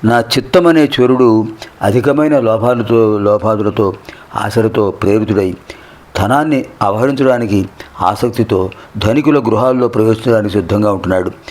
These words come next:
అటు ఇటు తిరుగుతున్నాడు. వీణ్ణి నేను సహించలేకపోతున్నాను స్వామి,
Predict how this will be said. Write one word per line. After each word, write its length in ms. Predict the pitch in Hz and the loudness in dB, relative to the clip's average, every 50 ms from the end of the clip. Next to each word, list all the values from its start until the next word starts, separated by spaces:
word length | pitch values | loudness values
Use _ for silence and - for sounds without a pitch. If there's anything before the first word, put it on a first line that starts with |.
| - - - - - | -20 -20 -20 -10 -4
అటు 240 | - 113 117 107 127 | -2 -2 0 2 2
ఇటు 220 | 123 117 113 110 110 | 4 4 4 2 0
తిరుగుతున్నాడు. 600 | - 113 104 107 107 110 - 113 107 104 101 101 - - - - - - - - - - - - - - - - - - - - - - - - | 0 2 2 2 2 2 0 0 0 0 -2 -6 -10 -12 -20 -20 -20 -20 -20 -20 -20 -20 -20 -20 -20 -20 -20 -20 -20 -20 -20 -20 -20 -14 -6 -2
వీణ్ణి 320 | 107 113 131 139 143 131 | 2 2 2 2 2 2
నేను 260 | 117 117 113 104 98 | 2 2 2 2 0
సహించలేకపోతున్నాను 920 | 95 - 95 90 107 117 110 135 120 113 110 113 101 - - 98 98 92 | -2 -4 -2 0 0 0 0 0 0 0 0 -2 -4 -2 -2 -2 -2 -2
స్వామి, 400 | 92 - 98 90 85 90 92 87 | -2 -2 -2 -2 -2 -4 -6 -8